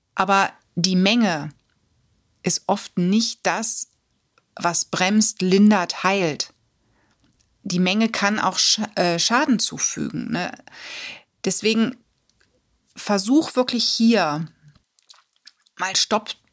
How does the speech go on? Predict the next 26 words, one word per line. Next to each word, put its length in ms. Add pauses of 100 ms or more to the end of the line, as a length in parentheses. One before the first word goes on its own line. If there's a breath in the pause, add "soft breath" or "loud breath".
(100)
dir 140
selber 320
zu 160
sagen, 480 (300)
tief 240
durchzuatmen 960 (320)
und 140
dir 120
zu 140
überlegen, 480
bringt 260
es 160
dir 220
was, 260
wenn 180
du 160
total 460
chaotisch 720
vorm 220
Rechner 400
sitzt 320
und 160
googelst 640 (460 loud breath)
als 260
Laie, 500 (600 loud breath)
ohne 460